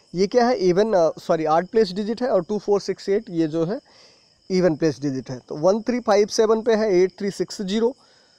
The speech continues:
तो इनको plus कर देंगे तो सेवनटीन आएगा, और टू फ़ोर सिक्स एट पे है ज़ीरो नाइन वन सेवन, इनको plus कर देंगे तो भी सेवनटीन आएगा।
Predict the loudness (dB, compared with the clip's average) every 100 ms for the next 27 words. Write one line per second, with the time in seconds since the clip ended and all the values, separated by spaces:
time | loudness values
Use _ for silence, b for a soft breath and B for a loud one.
0 | b -8 -2 -2 -2 0 0 2 2 2
1 | 0 -2 -2 2 2 0 2 2 2 0
2 | -4 -2 -2 -2 -6 -6 0 2 2 _
3 | b b b b b b b -8 -2 -2
4 | -4 -16 -2 0 0 0 0 0 -2 -8
5 | _ -16 -4 2 4 4 4 2 0 2
6 | 0 0 0 0 -2 -4 -2 -2 -2 -4
7 | -2 -2 -4 -6 -6 -4 -2 0 -2 -2
8 | 0 2 0